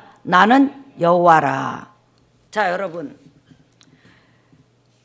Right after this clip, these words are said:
이스라엘 백성이 지금 애굽에 들어온 지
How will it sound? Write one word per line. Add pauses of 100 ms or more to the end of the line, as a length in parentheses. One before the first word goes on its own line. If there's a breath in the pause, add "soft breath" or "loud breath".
(580)
이스라엘
백성이
지금
애굽에
들어온
지